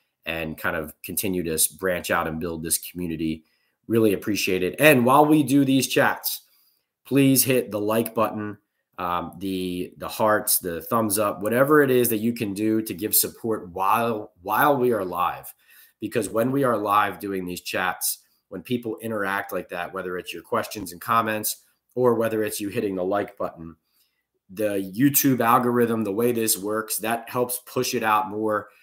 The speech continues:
to Giants fans who might be online and not be aware yet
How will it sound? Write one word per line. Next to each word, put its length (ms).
to 100
Giants 440
fans 380
who 80
might 260
be 100
online 520
and 80
not 200
be 120
aware 320
yet 300